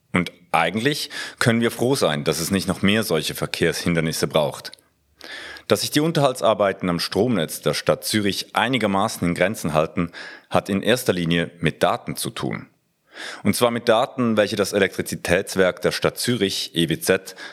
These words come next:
aus Leitungen zieht. Wie genau das geht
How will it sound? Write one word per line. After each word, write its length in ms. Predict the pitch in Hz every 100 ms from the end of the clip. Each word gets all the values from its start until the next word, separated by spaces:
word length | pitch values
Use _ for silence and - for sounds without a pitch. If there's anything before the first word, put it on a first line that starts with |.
| -
aus 260 | - 135 -
Leitungen 480 | 139 73 - 73 -
zieht. 460 | - 62 - - - _ _ _ _ _ _ _ -
Wie 180 | 110 123
genau 260 | 127 139
das 160 | 143 -
geht 280 | 135 139